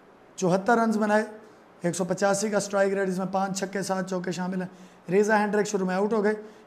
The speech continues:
Eden Markram ने बत्तीस बॉलों पे छियालीस, Hendrick क्लासन बाईस बॉलों पे छत्तीस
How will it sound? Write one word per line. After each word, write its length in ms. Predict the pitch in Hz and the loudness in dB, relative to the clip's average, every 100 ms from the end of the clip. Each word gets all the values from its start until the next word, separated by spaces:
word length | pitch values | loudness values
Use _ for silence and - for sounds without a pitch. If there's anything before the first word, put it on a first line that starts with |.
| - | -2
Eden 220 | 202 214 | 2 2
Markram 440 | 202 196 196 190 208 | 4 4 4 2 0
ने 100 | 208 | 0
बत्तीस 340 | 185 185 196 | 0 0 -2
बॉलों 260 | 185 196 196 | 2 0 0
पे 100 | 185 | -2
छियालीस, 560 | - 180 190 226 - - - - - - - - - - | -2 0 2 0 -4 -12 -20 -20 -20 -20 -20 -20 -18 -4
Hendrick 340 | 175 202 202 | 0 2 0
क्लासन 420 | 196 202 202 214 175 | 2 2 2 0 2
बाईस 240 | 190 196 | 4 4
बॉलों 300 | 185 196 196 | 2 0 0
पे 80 | 185 | -2
छत्तीस 500 | - 190 247 240 | -2 -4 -4 -6